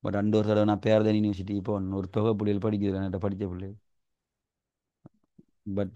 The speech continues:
அஹ், பெருசா அவங்க lecture டைம்ல இருந்துட்டாங்க, அதால நான் சந்திக்க வாய்ப்பு கிடைக்கல அவங்களுக்கு. நான் போன time அவங்க லெக்சர்ல இருக்காங்க. அதுல ஒரு புள்ள, அஹ், லோ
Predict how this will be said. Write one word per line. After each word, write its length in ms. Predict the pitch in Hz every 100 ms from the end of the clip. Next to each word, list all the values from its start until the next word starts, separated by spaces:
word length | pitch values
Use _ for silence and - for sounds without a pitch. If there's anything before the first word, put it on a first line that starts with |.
| 101
அஹ், 520 | 98 98 98 98 98 _ _
பெருசா 460 | 104 95 101 104 104
அவங்க 260 | 104 104
lecture 500 | 101 101 104 98 127
டைம்ல 280 | 113 113 104
இருந்துட்டாங்க, 420 | 104 107 98 98
அதால 220 | 104 107 107
நான் 220 | 104 101
சந்திக்க 400 | 113 107 107 104
வாய்ப்பு 280 | 107 104 101
கிடைக்கல 380 | 101 104 98
அவங்களுக்கு. 460 | 98 - - - _ _ _ _ _ _ _ _ _ _ -
நான் 120 | 98
போன 240 | 113 107
time 160 | 104 107
அவங்க 180 | 107 104
லெக்சர்ல 300 | - 107 98
இருக்காங்க. 360 | 98 95 - _ _
அதுல 220 | 101 101
ஒரு 120 | 104 98
புள்ள, 200 | 104 104 104 101 98 _ _ _ _ _ _ _ _ _ _ -
அஹ், 420 | 95 98 98 98 98
லோ 180 | 101